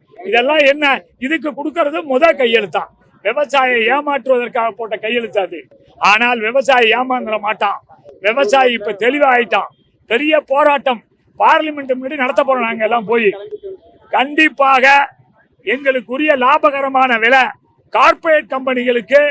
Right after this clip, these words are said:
பதினேழு லட்சம், பதினாலு லட்சம் கோடி தள்ளுபடி பண்ணாங்க. அது மாதிரி விவசாயிக்கு ஒரு லட்சம் கோடி தள்ளுபடி பண்ணணும். விவசாயி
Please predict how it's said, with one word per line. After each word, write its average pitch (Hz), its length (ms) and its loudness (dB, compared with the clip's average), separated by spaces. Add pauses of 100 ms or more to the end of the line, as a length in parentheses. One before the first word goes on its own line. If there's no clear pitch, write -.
(400)
பதினேழு 302 340 -8
லட்சம், 269 280 -6
பதினாலு 285 360 -2
லட்சம் 254 260 -2
கோடி 285 200 -4
தள்ளுபடி 277 260 -2
பண்ணாங்க. 226 360 0 (460)
அது 202 320 2
மாதிரி 285 300 2 (480)
விவசாயிக்கு 277 720 -2
ஒரு 262 120 0
லட்சம் 262 240 -2
கோடி 277 220 0
தள்ளுபடி 262 300 0
பண்ணணும். 233 340 -4 (460)
விவசாயி 277 580 0